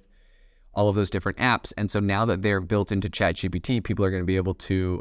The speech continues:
build a lot of different apps and integrate a lot of different things, uh, into there. So the, all, with all of this technology and all this cool stuff, awesome. But some of the things that, uh, are,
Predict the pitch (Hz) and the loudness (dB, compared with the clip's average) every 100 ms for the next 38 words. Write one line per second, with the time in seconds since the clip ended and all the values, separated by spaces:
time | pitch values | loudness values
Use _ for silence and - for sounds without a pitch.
0 | 85 107 101 95 92 98 101 92 92 87 | -2 0 2 2 2 2 2 0 -2 -2
1 | - 92 90 - - 95 98 - 95 90 | -2 0 -2 -6 -4 0 0 0 2 2
2 | 92 95 92 87 - - 90 90 92 - | 2 0 0 -4 -6 -4 -2 0 -4 -8
3 | - 87 87 85 80 - 101 92 - - | -6 -2 -2 -2 -6 -2 -2 -2 -4 -6
4 | - 123 95 - _ _ - 104 120 123 | 0 0 0 -6 _ _ -14 -2 0 0
5 | - 113 120 - 143 160 151 - 143 127 | 0 0 0 0 2 2 0 -2 -4 0
6 | 117 113 110 110 110 101 - 104 - 104 | 2 2 2 2 2 0 -2 -4 2 0
7 | 95 - _ _ - 101 98 - 98 95 | 0 -6 _ _ -2 2 2 2 0 2
8 | 87 101 - - 123 135 143 127 117 107 | 0 0 -2 -6 -2 0 0 0 0 2
9 | 98 - 95 - 98 | 0 2 -2 0 -2